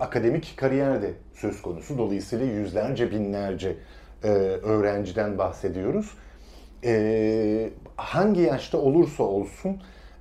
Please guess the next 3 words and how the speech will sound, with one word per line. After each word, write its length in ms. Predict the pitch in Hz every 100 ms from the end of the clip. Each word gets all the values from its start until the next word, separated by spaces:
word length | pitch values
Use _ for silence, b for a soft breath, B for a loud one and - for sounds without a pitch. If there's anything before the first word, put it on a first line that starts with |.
| 127
e, 60 | 120 127 120 120 120 -
bütün 560 | 117 104 107 - - 214
öğrencileri 920 | 147 123 117 113 110 117 131 208